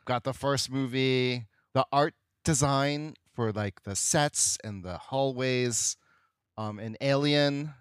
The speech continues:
and then you take that production value of, uh, James Cameron and Aliens. It's just, uh, incredible. And I love just the alien design from H R Giger. I have, like, a collection of, um, his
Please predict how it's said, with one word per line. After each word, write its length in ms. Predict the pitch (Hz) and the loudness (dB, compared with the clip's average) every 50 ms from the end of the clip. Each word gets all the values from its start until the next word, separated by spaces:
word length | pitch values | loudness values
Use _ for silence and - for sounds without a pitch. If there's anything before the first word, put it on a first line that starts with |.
| _ _ - | _ _ -10
and 160 | 117 113 110 | -8 -4 -2
then 400 | 117 117 123 127 131 131 127 110 - - | 0 0 0 0 -2 -4 -6 -8 -10 -14
you 140 | 127 123 107 | -14 -14 -10
take 260 | - - 143 127 - | -4 -2 -2 -2 0
that 160 | 135 123 - | 0 -2 -2
production 640 | - 135 120 117 113 - - 135 120 120 117 - - 104 | -2 -4 -4 -4 -4 -4 -6 -6 -6 -6 -8 -10 -6 -2
value 280 | 123 113 113 120 117 | 0 0 2 2 0
of, 120 | 113 101 110 | -2 -2 -4
uh, 60 | 107 | -6
James 280 | 98 - 117 117 110 - | -4 -4 -4 -6 -6 -6
Cameron 420 | - 120 117 113 117 117 113 113 | -6 -6 -4 -4 -4 -4 -6 -6
and 160 | 110 107 107 | -6 -8 -8
Aliens. 720 | - 107 113 113 117 120 120 120 123 127 135 143 135 - - | -8 -6 -6 -4 -4 -2 -2 -2 -2 -2 -2 -4 -6 -6 -6
It's 220 | 113 113 - - | -6 -6 -6 -4
just, 200 | - 113 101 - 113 | -4 -4 -4 -4 -4
uh, 180 | 107 104 101 - | -4 -6 -6 -8
incredible. 320 | 110 117 123 117 110 - - - - - - | -6 -6 -6 -6 -6 -8 -12 -16 -12 -4 0
And 100 | 156 156 | 4 4
I 40 | 151 | 4
love 440 | 147 143 147 151 151 151 131 - - - | 6 8 8 10 10 8 6 2 -2 0
just 200 | 160 160 - - | 2 2 4 4
the 160 | 156 156 - 156 | 2 2 4 4
alien 320 | 156 156 151 147 143 131 | 4 6 6 4 2 2
design 500 | 123 131 113 131 131 127 123 120 110 104 | 2 2 2 4 4 4 2 0 -2 -6
from 220 | - - 127 117 117 | -6 -4 -4 -4 -2
H 200 | - 139 120 - | -2 -4 -2 -2
R 100 | 135 123 | -2 -2
Giger. 300 | 104 127 131 120 120 - | -2 -2 0 0 0 2
I 120 | 107 139 160 | 4 4 4
have, 120 | 175 147 | 4 4
like, 240 | 147 143 135 - - - - - _ _ _ _ _ - | 2 0 0 -2 -6 -14 -16 -20 _ _ _ _ _ -4
a 80 | 147 139 | -4 -4
collection 760 | - - 175 170 180 190 190 - - - 180 160 143 139 135 - | -2 0 2 6 6 6 6 4 0 0 2 2 2 2 0 0
of, 240 | 135 135 131 123 113 | 2 2 2 2 2
um, 400 | 127 123 120 120 117 117 110 101 - _ _ _ _ _ _ _ _ | 2 2 4 2 0 -2 -4 -8 -12 _ _ _ _ _ _ _ _
his 340 | - 165 156 123 - - | 2 4 4 4 2 -2